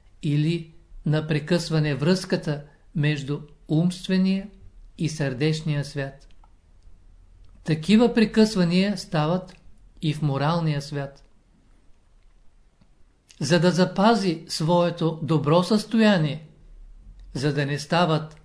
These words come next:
резки промени в човека, той трябва да възстанови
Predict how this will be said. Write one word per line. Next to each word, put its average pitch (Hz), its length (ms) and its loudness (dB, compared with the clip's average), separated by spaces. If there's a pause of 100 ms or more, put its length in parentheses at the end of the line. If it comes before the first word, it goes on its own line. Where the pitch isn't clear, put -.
резки 190 520 0
промени 196 420 2
в 156 80 -6
човека, 160 560 -2 (1080)
той 185 300 2
трябва 185 600 2
да 160 220 0
възстанови 165 840 0